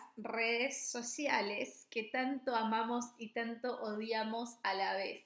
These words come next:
Algunas veces, algunas personas ya me dirán.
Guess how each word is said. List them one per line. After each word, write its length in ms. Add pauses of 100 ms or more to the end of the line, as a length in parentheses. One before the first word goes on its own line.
(120)
Algunas 500
veces, 440
algunas 400
personas 520 (380)
ya 400
me 120
dirán. 580